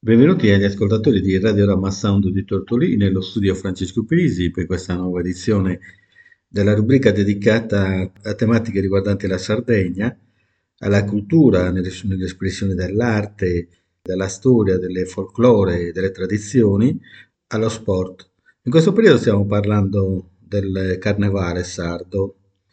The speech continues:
con la, con la rubrica, con la rubrica, con le puntate nascoste in piena vista, le maschere tradizionali della Sardegna. Una carrellata dove abbiamo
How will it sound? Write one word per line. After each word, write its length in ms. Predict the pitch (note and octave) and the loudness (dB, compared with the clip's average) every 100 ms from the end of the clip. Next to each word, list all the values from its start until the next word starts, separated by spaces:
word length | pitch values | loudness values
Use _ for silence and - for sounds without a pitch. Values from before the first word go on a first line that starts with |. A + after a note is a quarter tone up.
| _ _ _ _ _ _ | _ _ _ _ _ _
con 200 | - G#2 | -4 0
la, 300 | G2+ F#2+ F#2+ F2 - - | 0 0 -2 -6 -8 -4
con 140 | G#2 | 0
la 80 | G#2 | 2
rubrica, 800 | A#2+ A#2+ B2 B2 - F#2+ G#2 - | 2 4 2 2 0 0 -2 -2
con 160 | G#2 | 0
la 80 | G#2 | 0
rubrica, 420 | A2 A#2 A#2 - | 0 2 2 2
con 140 | - A2+ | 2 2
le 100 | A2+ | 2
puntate 1040 | B2 A#2+ A#2 A2 A2+ - F#2+ F#2+ - _ | 2 2 0 -2 -2 0 0 0 -6 _
nascoste 500 | G2+ G#2+ - A#2 - | -4 -4 0 0 2
in 80 | G#2 | 0
piena 260 | G2+ G2 A2 | 2 0 0
vista, 580 | G#2+ F#2+ - - F2+ - _ _ - | 0 -2 -4 -6 -8 -10 _ _ -4
le 120 | G2 | 0
maschere 460 | G#2 G2+ - F#2+ | 0 0 0 0
tradizionali 680 | F#2+ F#2 F#2 F#2 F#2+ G2 F#2 | 0 -2 -2 -4 -4 -2 -2
della 240 | F2+ F2 E2+ | -2 -2 -4
Sardegna. 800 | - F2+ E2+ E2+ E2 E2+ E2+ - _ _ _ _ _ - | -6 -6 -4 -4 -4 -8 -10 -18 _ _ _ _ _ -4
Una 160 | A2+ | -2
carrellata 580 | A2+ A2 B2+ D3 - G2 | 0 0 2 2 2 0
dove 300 | F#2 F#2 F#2+ | 0 0 -2
abbiamo 680 | F2+ F#2+ F#2 F#2 F2 - | 0 0 0 -2 -4 -8